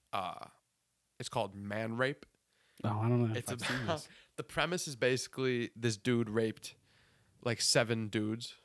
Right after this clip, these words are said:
Speaker 2: Mm-hmm.
Speaker 1: and they ca-, seven people came forward, I think, around that number.
Speaker 2: Mm-hmm.
Speaker 1: And he was like, "Do you know how many motherfuckers he had to rape for seven to come forward?" <laughs> Like, like men, like, 'cause men are way less likely, obviously,
Speaker 2: Right.
Speaker 1: to come f-,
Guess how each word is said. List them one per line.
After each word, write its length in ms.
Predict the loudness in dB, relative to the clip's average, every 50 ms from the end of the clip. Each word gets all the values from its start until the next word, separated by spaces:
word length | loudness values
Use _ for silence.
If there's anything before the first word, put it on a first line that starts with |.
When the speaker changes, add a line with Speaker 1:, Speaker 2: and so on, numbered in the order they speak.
| _ _ _ _ _ _ _ _ _ _ _ -2
Speaker 2:
Mm-hmm. 100 | -2 0
Speaker 1:
and 100 | 2 2
they 100 | 2 0
ca-, 200 | 0 -2 -4 -4 -4 _ 0
seven 280 | 2 2 4 2 2
people 240 | 0 -2 -4 -4 -6
came 200 | -4 -4 -4 -4
forward, 360 | -2 -2 -2 0 2 2 0
I 80 | 0 -2
think, 240 | -2 -4 -4 -4 -8 _ 2 4
around 300 | 6 8 8 8 6 4
that 120 | 2 2
number. 360 | 2 2 2 2 0 -2 -2 -2
Speaker 2:
Mm-hmm. 240 | -2 0 0 0 -2 -4 -6 -14 _ _ _ _ _ _ _
Speaker 1:
And 120 | -4 -2
he 60 | -2 -2
was 80 | -4
like, 140 | -4 -6 -6
"Do 80 | -4 -4
you 60 | -2
know 260 | 0 2 2 2 2
how 140 | 2 0 -2
many 240 | 0 0 0 0 0
motherfuckers 720 | 0 0 0 0 -2 -4 -2 -2 -2 -2 0 -4 -4 -4
he 120 | -4 -6 -4
had 220 | -2 -4 -4 -4
to 60 | -4
rape 240 | -6 -4 -4 -6 -6 -6
for 120 | -10 -8
seven 460 | -6 -4 -2 -2 -2 -2 -2 -4 -6
to 60 | -6
come 220 | -6 -6 -6 -6 -8
forward?" 480 | -8 -8 -6 -4 -4 -4 -6 -8 -10 _ _ _ -20 _ _ _ -8
<laughs> 40 | -8 -8 -8 -10 -12 -12 -12 -16 -18 -14 -14 -14 -14 -14 -16 -8 2 4
Like, 200 | 4 4 4 0
like 160 | 0 0 0 0
men, 340 | 2 2 2 2 2 0 0 2
like, 160 | 2 2 2
'cause 160 | 0 -2 -2
men 220 | 0 2 4 4 4
are 80 | 4 2
way 240 | 2 0 0 2 2
less 300 | 2 0 0 -2 -2 -2
likely, 340 | -2 -2 -2 -4 -6 -8 -4
obviously, 380 | 0 0 2 2 2 0 -2
Speaker 2:
Right. 80 | -4 -6
Speaker 1:
to 60 | -8
come 160 | -8 -10 -10 -10
f-, 60 | -14